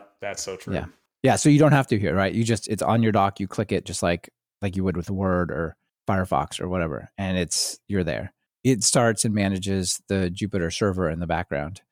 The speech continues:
Speaker 2: There may be a whole host of command line arguments you can give it to say, like,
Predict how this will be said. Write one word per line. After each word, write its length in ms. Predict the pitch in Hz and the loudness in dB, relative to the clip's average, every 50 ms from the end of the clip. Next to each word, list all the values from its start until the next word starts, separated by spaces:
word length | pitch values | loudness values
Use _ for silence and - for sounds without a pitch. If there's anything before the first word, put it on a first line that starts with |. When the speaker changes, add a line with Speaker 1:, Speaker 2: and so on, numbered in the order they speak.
| _ _ _ - | _ _ _ -4
Speaker 2:
There 220 | 139 123 143 131 127 | 0 2 4 4 6
may 320 | 131 131 131 139 143 147 | 4 6 6 6 6 6
be 260 | 139 143 139 139 139 | 6 6 6 8 8
a 220 | 127 117 110 107 107 | 8 8 6 6 4
whole 540 | - 131 127 120 117 113 113 113 110 110 104 | 2 4 4 6 6 8 8 6 6 4 4
host 440 | - 123 113 110 110 104 - - | 2 2 2 2 2 -2 -4 -8
of 400 | - - 90 87 85 90 - - _ _ _ _ _ _ | -4 -2 0 0 -2 -2 -6 -10 _ _ _ _ _ _
command 400 | - - 113 110 104 101 98 104 | -8 -4 -2 0 0 2 2 2
line 600 | 110 107 104 107 104 104 104 104 101 98 101 - - _ _ _ _ - | 2 2 2 2 2 2 2 2 0 0 -2 -6 -10 _ _ _ _ -6
arguments 460 | - 107 117 117 135 139 143 139 - 151 | -4 -4 -2 0 2 2 2 2 2 0
you 60 | 143 | 2
can 100 | 147 139 | 4 4
give 160 | 135 135 131 | 4 4 4
it 100 | 143 139 | 2 0
to 80 | - 107 | 0 -4
say, 220 | - - 135 117 | 0 2 2 4
like, 240 | 110 104 95 95 - | 4 4 2 0 0